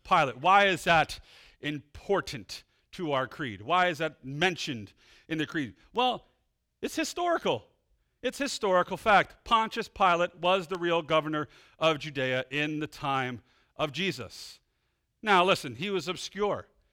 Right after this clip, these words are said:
No one knows who Pontius Pilate was before Jesus, and actually no one even knows what happens really with Pontius Pilate after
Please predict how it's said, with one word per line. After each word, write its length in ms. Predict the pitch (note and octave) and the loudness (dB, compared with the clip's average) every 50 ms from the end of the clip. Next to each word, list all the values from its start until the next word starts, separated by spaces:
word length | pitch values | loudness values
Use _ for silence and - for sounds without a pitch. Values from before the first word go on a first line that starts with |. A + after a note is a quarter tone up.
| _ _ _ | _ _ _
No 120 | A#3 B3+ A#3 | -2 -2 0
one 180 | G#3+ F#3+ E3 | 0 0 0
knows 280 | D#3+ D#3+ D#3 D3+ C#3+ - | 0 0 0 0 -2 -4
who 100 | F3 D3 | -8 -10
Pontius 440 | - - F3 D#3+ D3 - D3+ B2+ - | -4 0 0 0 0 -2 -6 -12 -8
Pilate 360 | - D#3+ D#3 D3+ D#3 D3+ C3+ | -2 0 0 0 0 -2 -4
was 320 | C3 D3 E3 G3 G3+ D3+ | 0 2 2 2 2 0
before 380 | D3+ E3 - - F#3+ G3+ G3+ E3+ | -6 -12 -10 -6 -4 -4 -4 -4
Jesus, 340 | D3+ G3+ G#3+ G3 B3+ C4 B3+ | -4 -8 -10 -10 -10 -10 -8
and 140 | C4 C#4 | -4 0
actually 320 | C#4+ C#4+ C#4+ - - C#4+ C4 | 2 2 2 0 -2 -4 -4
no 100 | C4 C4 | -2 -2
one 200 | B3+ B3+ B3 A#3+ | 0 0 -2 -2
even 200 | A#3 A3 G#3 G#3 | -6 -6 -6 -4
knows 240 | G3 F#3 F#3+ F3+ C#3+ | -2 0 0 -2 -2
what 120 | E3 C#3+ | -4 -2
happens 340 | D3+ D3 C#3+ C3+ D3 C3 A2+ C3+ | 0 0 0 0 -2 -8 -12 -8
really 220 | C#3 C#3+ C#3 C#3 | -8 -6 -6 -6
with 160 | C3+ C3+ - | -6 -8 -8
Pontius 340 | - D#3 C#3+ C3+ A#2 B2+ A2+ | -8 -6 -6 -6 -8 -10 -12
Pilate 360 | - - C3+ B2+ B2+ A#2+ A2+ | -8 -6 -4 -4 -4 -4 -4
after 360 | A#2 A#2 G#2+ - - G2+ F#2 | -6 -6 -6 -8 -10 -14 -16